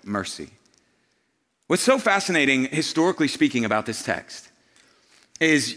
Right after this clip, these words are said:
you read it and you're like, "Man, that's an insane." Like, it could almost make you go, "Hey, is that true? Did, did this actually really happen?" Well, side note, the reason part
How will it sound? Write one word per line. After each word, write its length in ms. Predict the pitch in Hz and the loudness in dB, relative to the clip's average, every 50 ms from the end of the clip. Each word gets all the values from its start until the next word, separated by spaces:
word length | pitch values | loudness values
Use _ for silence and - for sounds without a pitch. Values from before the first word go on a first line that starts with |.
| - - | -12 -14
you 220 | - - 196 190 | -4 0 2 4
read 180 | 208 294 311 254 | 6 6 6 6
it 60 | 190 | 4
and 100 | 190 185 | 4 4
you're 120 | 175 175 165 | 2 2 4
like, 160 | 160 143 139 | 2 2 2
"Man, 140 | 165 175 160 | 2 2 2
that's 180 | 185 226 - | 2 0 0
an 180 | - 139 127 123 | -2 -2 -2 -2
insane." 640 | 127 127 120 - - - 151 156 180 170 123 107 104 | -2 -4 -4 -4 -4 -2 0 2 2 2 2 0 0
Like, 260 | 113 113 110 104 - | -2 -2 -2 -2 -2
it 220 | 139 143 147 147 | -2 -2 -2 0
could 100 | - 175 | 0 2
almost 260 | 196 233 220 165 - | 2 4 2 2 2
make 160 | - 175 143 170 | 0 0 0 0
you 80 | 165 | 2
go, 180 | 151 151 135 135 | 2 4 4 4
"Hey, 160 | 147 156 147 | 4 4 4
is 180 | 135 147 143 123 | 2 2 0 2
that 220 | 160 139 117 - | 0 0 0 -2
true? 460 | - - 220 226 190 139 131 123 113 - - - - | -2 0 2 4 4 4 4 2 0 -2 -8 -4 0
Did, 440 | - 156 139 123 - - - - 135 | 0 0 0 -2 -6 -18 -20 -10 -6
did 140 | 139 156 139 | -2 0 0
this 140 | 160 135 165 | 2 2 2
actually 340 | 170 170 - - 175 160 | 2 2 2 0 2 2
really 220 | 143 151 143 131 120 | 4 4 4 4 4
happen?" 440 | 143 165 160 156 135 123 120 120 120 - - - - | 2 2 0 0 0 0 0 0 -2 -6 -8 -2 0
Well, 240 | 143 139 143 117 | 0 0 0 -2
side 240 | 143 - 170 165 165 | -2 0 0 2 2
note, 140 | 156 135 127 | 2 0 2
the 60 | 143 | 2
reason 300 | 151 175 156 151 135 123 | 2 2 2 2 0 0
part 280 | - 151 160 156 143 | 0 2 2 2 0